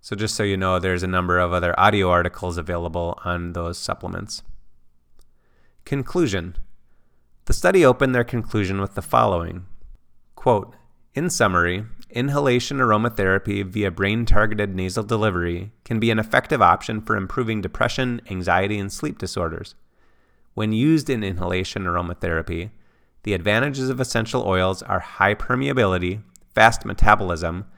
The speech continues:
non-retention, and low toxicity." Qui Jay et al. Essential oils play a significant role in supporting a normal mood and good quality sleep. So can a number of nutritional supplements.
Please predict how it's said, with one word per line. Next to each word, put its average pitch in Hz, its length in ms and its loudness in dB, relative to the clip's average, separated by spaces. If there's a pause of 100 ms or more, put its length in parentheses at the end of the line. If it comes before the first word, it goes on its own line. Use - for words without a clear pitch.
(440)
non-retention, 92 1000 0
and 107 260 -8
low 98 180 0
toxicity." - 840 -2 (500)
Qui 135 280 0
Jay 104 380 -2
et 104 160 -6
al. 82 360 -4 (1200)
Essential 180 480 -2
oils 107 360 2
play 107 280 -2
a 101 60 0
significant 110 720 -2
role 95 320 2
in 92 120 -2
supporting 92 400 -2
a 90 40 -4
normal 101 380 0
mood 95 420 -2
and 90 160 -6
good 85 200 -10
quality 87 400 -6
sleep. - 440 -8 (800)
So - 240 0
can 120 160 -4
a 113 60 0
number 98 320 2
of 87 100 0
nutritional 87 540 -2
supplements. - 680 -6